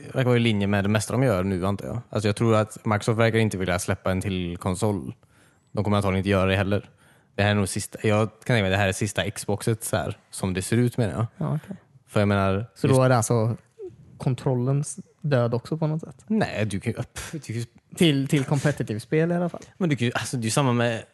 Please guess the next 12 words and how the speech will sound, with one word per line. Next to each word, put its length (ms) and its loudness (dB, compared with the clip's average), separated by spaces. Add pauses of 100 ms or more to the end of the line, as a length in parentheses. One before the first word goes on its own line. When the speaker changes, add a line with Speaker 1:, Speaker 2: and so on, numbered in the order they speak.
(680)
Speaker 1:
Alltså, 200 -4
S-, 140 -8 (680)
Steam 180 0
har 80 4
ju 60 6
alltid 240 2
haft, 520 -4
eh, 180 -4
exempelvis 640 -6
kontroll 460 0
och 300 -6
Speaker 2:
Ja, 80 -2